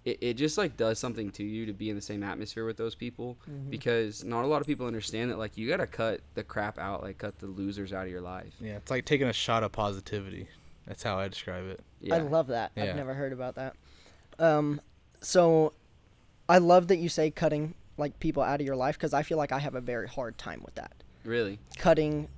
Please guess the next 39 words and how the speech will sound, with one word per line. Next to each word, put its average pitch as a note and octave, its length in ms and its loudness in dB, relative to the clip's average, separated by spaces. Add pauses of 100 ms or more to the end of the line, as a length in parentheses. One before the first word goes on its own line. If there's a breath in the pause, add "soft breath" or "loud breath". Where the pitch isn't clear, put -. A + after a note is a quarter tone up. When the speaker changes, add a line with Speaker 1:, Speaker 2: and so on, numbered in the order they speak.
Speaker 2:
people D3 300 0
out C#3 160 0
of C#3 80 -4
my C#3 80 -2
life C3 240 -2
that C3 120 -4
are B2 60 -6
bad A#2 240 -4
for D#3 100 -2
me. F#3 160 0 (720 loud breath)
I F3+ 120 8
have G3+ 580 4 (880)
a E3 80 6
very, D#3 760 4 (220)
like, B2+ 320 -4 (800)
I'm G#3 160 10
a G#3+ 80 10
big F#3 180 8
believer, D#3+ 440 4
and C3+ 180 0
all C#3 160 2
of C#3 60 0
us C#3 160 0
understand, B2+ 580 -8 (240)
you're D#3+ 460 4
the D3 160 -2
sum C#3+ 200 0
of C#3 60 0
the C#3 60 2
five C3+ 240 2
people C3 200 -6
you B2+ 140 -6
hang B2 160 -6
around G2 280 -6
with D2+ 100 -6
Speaker 1:
Oh, A2+ 120 2
Speaker 2:
most. G2+ 120 2
Speaker 1:
absolutely. G2+ 480 -4
Speaker 3:
Mm-hmm. G#2+ 220 -8